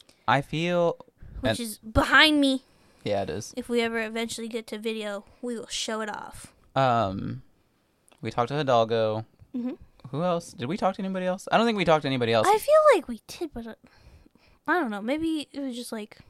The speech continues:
Speaker 2: just real memorable
Speaker 1: The
Speaker 2: in
Speaker 1: only
Speaker 2: general.
Speaker 1: thing that I really regret about Celebration Orlando was not thinking we should have got there earlier.
Speaker 2: Yeah,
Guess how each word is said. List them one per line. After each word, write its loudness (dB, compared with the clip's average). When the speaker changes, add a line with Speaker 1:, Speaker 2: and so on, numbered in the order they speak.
Speaker 2:
just -20
real -8
memorable -12
Speaker 1:
The 2
Speaker 2:
in 6
Speaker 1:
only 6
Speaker 2:
general. -2
Speaker 1:
thing 0
that 4
I 2
really 0
regret 2
about 4
Celebration -2
Orlando -6
was 2
not 6
thinking -2
we -2
should 2
have 0
got 2
there -4
earlier. -4
Speaker 2:
Yeah, -2